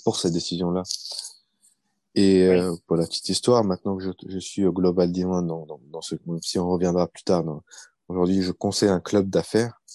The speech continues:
Speaker 2: Mhm.
Speaker 1: euh, qui met en relation donc les décideurs, euh, économiques, euh, d'Orient et d'Occident. Et en fait, le, l'un des fondateurs de, de ce club d'affaires, c'est le, l'ambassadeur Maurice Cordon-Montagne,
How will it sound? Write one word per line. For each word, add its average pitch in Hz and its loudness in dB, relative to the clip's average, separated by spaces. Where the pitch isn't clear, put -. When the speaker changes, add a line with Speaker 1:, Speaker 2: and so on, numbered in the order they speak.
Speaker 2:
Mhm. 135 -6
Speaker 1:
euh, 95 4
qui - -8
met 95 2
en 87 4
relation 87 2
donc 87 -6
les - 2
décideurs, 90 0
euh, 85 -8
économiques, 95 -2
euh, 85 2
d'Orient 92 2
et 85 -4
d'Occident. 95 -2
Et 92 -6
en 87 -4
fait, - -2
le, 85 2
l'un 92 0
des 82 -4
fondateurs 98 0
de, 87 -4
de 78 -8
ce - -10
club 82 -2
d'affaires, 98 0
c'est - 0
le, 87 4
l'ambassadeur 87 2
Maurice 90 0
Cordon-Montagne, 90 -2